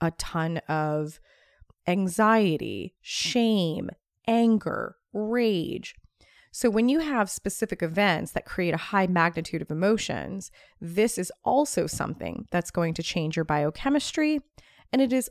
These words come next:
also going to turn certain genes on and certain genes off. So this is why there's so much more to the story when it comes to helping to improve your overall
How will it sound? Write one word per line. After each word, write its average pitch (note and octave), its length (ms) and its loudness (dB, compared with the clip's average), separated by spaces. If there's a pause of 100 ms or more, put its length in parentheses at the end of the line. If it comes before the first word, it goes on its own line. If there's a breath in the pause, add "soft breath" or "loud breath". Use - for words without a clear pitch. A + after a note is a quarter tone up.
also F3+ 540 2
going E3 260 -2
to E3 60 -4
turn F3 380 -2
certain E3 460 0
genes C#4 640 0 (120)
on E3+ 540 0
and F3+ 140 -2
certain E3 360 -4
genes D#3 420 -6 (100)
off. - 500 -8 (800 soft breath)
So C4 200 2
this D#4+ 240 2
is C4 160 2
why D#3+ 680 2 (480)
there's G#3 220 2
so C#4 160 2
much G4+ 200 -2
more F#3+ 360 2
to F3 60 -2
the D#3+ 100 -2
story - 720 -4
when F3+ 120 -2
it - 140 -8
comes F3 720 -2
to F3+ 260 -4
helping E3 720 -2
to F3 160 -6
improve E3 600 -4
your E3+ 160 -4
overall D#3+ 680 -2